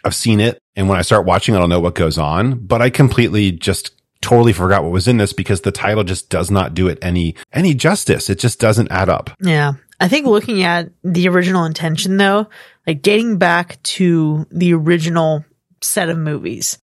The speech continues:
Speaker 2: you have a different hero in almost every movie. You have a little bit of continuity, like, Chris makes an appearance in one of the movies in the background in the hospital. We have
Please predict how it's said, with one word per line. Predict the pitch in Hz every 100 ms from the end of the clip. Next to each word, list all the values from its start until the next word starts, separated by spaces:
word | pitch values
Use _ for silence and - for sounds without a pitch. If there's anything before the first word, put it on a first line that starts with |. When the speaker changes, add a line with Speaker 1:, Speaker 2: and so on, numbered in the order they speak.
| -
Speaker 2:
you | 170 190
have | 208 - 160 175 226 214
a | -
different | 170 147 180 202 -
hero | - 185 196 214 226 233 247 -
in | 175
almost | 170 165 151
every | 160 151
movie. | 147 131 - - - - -
You | - 269
have | 311
a |
little | 269 262 240
bit |
of | 196
continuity, | 135 170 160 151 147 160 175
like, | 156 147 - -
Chris | - 208 196 165
makes | 185 180 185 -
an | 196
appearance | 170 - 180 165 170 165 - -
in | 196 180
one | 170 170
of |
the | 165
movies | 165 165 160 156 160 156 -
in | - - - 185
the | 175
background | 165 165 - 175 165
in | 160
the |
hospital. | 156 165 160 - 180 175 160 - - - - - -
We | 185 180
have | 185 185 175 170 151 -